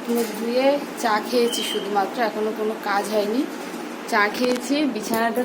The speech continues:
তুলেছি আর বিছানাটা ঝেড়েছি। আর এই যে এদিকে জামা কাপড়গুলো কালকে যেগুলো কাচা ধোয়া হয়েছিল সব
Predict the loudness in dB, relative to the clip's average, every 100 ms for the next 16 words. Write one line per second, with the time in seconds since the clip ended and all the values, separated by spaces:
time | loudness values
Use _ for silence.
0 | 0 2 2 0 -2 2 2 4 0 -2
1 | -2 -2 -2 -2 -2 0 2 0 0 -2
2 | -2 -6 -12 -10 -10 -4 -2 0 2 6
3 | 6 6 6 4 2 2 2 0 -2 -4
4 | -2 0 0 0 0 0 -2 2 0 0
5 | -2 -2 -2 -2 0 0 0 -4 -2 0
6 | 0 0 -6 -10 -10 -10 -2 0